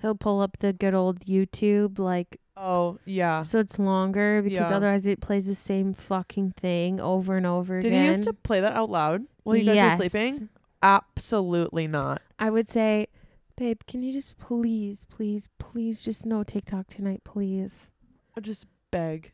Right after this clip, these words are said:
Speaker 1: Begging,
Speaker 2: I would
Speaker 1: and
Speaker 2: just
Speaker 1: he's
Speaker 2: like to
Speaker 1: like,
Speaker 2: fall
Speaker 1: "I can't
Speaker 2: asleep.
Speaker 1: fall asleep
Speaker 2: You
Speaker 1: without
Speaker 2: know,
Speaker 1: it."
Speaker 2: that's probably why it takes you two hours to fall asleep.
Speaker 1: Yeah.
Speaker 2: You know, Cameron and
Speaker 1: It's
Speaker 2: I have
Speaker 1: A S M R.
Speaker 2: a routine.
Speaker 1: <laughs>
Speaker 2: Like, and it's gotten to the point where it's, like, so thorough and it has to happen that, like, if I go out of town and sleep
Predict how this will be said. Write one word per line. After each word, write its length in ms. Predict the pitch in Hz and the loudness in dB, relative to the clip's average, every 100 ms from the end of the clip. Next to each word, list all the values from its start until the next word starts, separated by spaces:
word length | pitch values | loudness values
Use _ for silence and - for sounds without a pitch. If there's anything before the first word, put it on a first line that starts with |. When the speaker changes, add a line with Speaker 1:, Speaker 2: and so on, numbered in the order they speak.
| _ | _
Speaker 1:
Begging, 300 | 240 233 220 | 2 4 4
Speaker 2:
I 40 | |
would 120 | 220 226 | 4 6
Speaker 1:
and 80 | |
Speaker 2:
just 80 | 233 | 6
Speaker 1:
he's 60 | 233 | 4
Speaker 2:
like 60 | 220 | 6
to 40 | |
Speaker 1:
like, 140 | 220 - | 4 4
Speaker 2:
fall 140 | 190 180 | 0 4
Speaker 1:
"I 20 | |
can't 160 | 196 190 | 4 4
Speaker 2:
asleep. 120 | 175 | 4
Speaker 1:
fall 140 | 190 185 | 6 6
asleep 320 | - 185 180 | 4 2 4
Speaker 2:
You 40 | |
Speaker 1:
without 300 | 180 170 160 | 2 4 4
Speaker 2:
know, 120 | 165 151 | 4 4
Speaker 1:
it." 40 | |
Speaker 2:
that's 180 | 233 - | 2 0
probably 260 | 320 302 | -4 -2
why 200 | 214 196 | 0 2
it 100 | 196 | 0
takes 220 | - 214 - | -2 -6 -6
you 60 | |
two 220 | 196 - 190 | -4 2 4
hours 400 | 170 175 170 - | 4 4 2 -2
to 80 | |
fall 180 | 185 165 | -2 0
asleep. 440 | 160 - 185 - - _ _ _ _ _ _ _ | -2 -2 -2 -2 -10 _ _ _ _ _ _ _
Speaker 1:
Yeah. 440 | - 202 233 202 190 - | -2 2 4 2 -4 -4
Speaker 2:
You 80 | |
know, 100 | 202 | -2
Cameron 340 | 185 208 202 220 | 0 0 0 0
and 120 | 226 | 2
Speaker 1:
It's 60 | 196 | 4
Speaker 2:
I 40 | |
have 140 | 214 190 | 6 6
Speaker 1:
A 20 | |
S 40 | |
M 80 | 185 | 6
R. 200 | 208 214 | 6 6
Speaker 2:
a 260 | 196 185 180 | 6 4 0
routine. 800 | 190 185 175 - 185 165 165 170 | 0 0 0 -4 -4 -2 -4 -6
Speaker 1:
<laughs> 40 | - - - - _ _ _ - | -12 -16 -16 -16 _ _ _ -2
Speaker 2:
Like, 220 | 190 185 | -2 -2
and 120 | 196 | -2
it's 180 | 190 190 | 0 0
gotten 240 | 208 196 202 | 4 4 4
to 100 | 214 | 0
the 80 | |
point 260 | 214 208 196 | 0 -2 -2
where 80 | 196 | -4
it's, 140 | 185 | -6
like, 100 | 190 | -8
so 540 | - - - 190 185 185 | -8 -12 2 8 8 6
thorough 640 | - 180 175 165 175 196 | 4 6 6 6 4 2
and 80 | 185 | -2
it 100 | 185 | -4
has 300 | 165 175 165 | -2 -4 -4
to 100 | - | -6
happen 420 | 170 170 165 185 190 | -4 -2 -2 -2 -2
that, 160 | 175 | -2
like, 160 | 175 170 | -2 -2
if 80 | 180 | 0
I 120 | 175 | 0
go 240 | 175 170 | 2 2
out 180 | 170 165 | 4 0
of 80 | 160 | -2
town 240 | - 165 | -4 -4
and 120 | 165 | -4
sleep 360 | 165 185 180 - | -4 -2 -2 -6